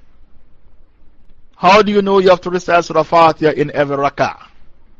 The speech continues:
And Surah Fatiha has to be recited in Arabic, no other language. How did you find out Fajr has two rak'ah and Maghrib has three rak'ah?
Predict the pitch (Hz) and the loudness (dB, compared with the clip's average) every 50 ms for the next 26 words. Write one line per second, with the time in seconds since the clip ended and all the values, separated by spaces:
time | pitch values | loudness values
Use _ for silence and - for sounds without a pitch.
0 | - - - - - - - _ _ - - - - - - - 135 143 143 - | -20 -20 -20 -20 -20 -20 -20 _ _ -20 -20 -20 -20 -20 -10 -6 -6 -6 -4 -2
1 | 151 147 135 - 165 175 175 175 165 - 180 165 165 160 - 160 151 156 147 143 | -2 -2 0 2 4 4 6 6 4 2 -2 -2 -2 -4 -6 -6 -6 -6 -6 -4
2 | - 170 165 160 156 165 151 139 147 147 139 151 156 135 - - - - - - | -2 -2 -2 -2 -2 -4 -8 -10 -10 -6 -2 -2 0 -2 -2 -8 -12 -20 -20 -20
3 | - - - - - - 135 160 165 - - 151 151 143 151 156 135 110 82 - | -20 -20 -20 -20 -14 -8 -4 -2 -2 0 0 0 2 2 2 0 -2 -4 -10 -18
4 | - - - - - - - - - - - - _ - - - - - - - | -20 -20 -20 -20 -20 -20 -20 -20 -20 -20 -20 -20 _ -20 -20 -20 -20 -20 -20 -20
5 | - - - - - - - - - - - _ _ - - - - - _ - | -20 -20 -20 -20 -20 -20 -20 -20 -20 -20 -20 _ _ -20 -20 -20 -20 -20 _ -20
6 | - - - - - - _ _ _ - - - - - - - _ - - - | -20 -20 -20 -20 -20 -20 _ _ _ -20 -20 -20 -20 -20 -20 -20 _ -20 -20 -20
7 | - - _ _ _ - - - 180 202 233 269 247 254 226 233 233 220 - 220 | -20 -20 _ _ _ -20 -4 0 4 4 4 4 4 0 0 -2 -2 0 2 2
8 | 214 214 208 196 202 202 196 - - - - 220 208 165 185 180 175 175 170 160 | 2 4 4 4 4 2 2 0 -2 -2 0 2 2 2 0 0 0 0 0 -2
9 | - - 208 202 190 180 170 - - 185 190 190 - 160 147 151 170 185 180 160 | -2 -6 -2 0 0 0 0 0 0 0 0 0 -2 -4 -4 0 0 0 2 0
10 | 165 160 151 160 147 - - - 175 170 165 156 151 - - 139 95 69 - | -2 -2 -2 -2 -2 -4 -6 -8 -6 -4 -2 -4 -4 -4 -4 -6 -6 -8 -12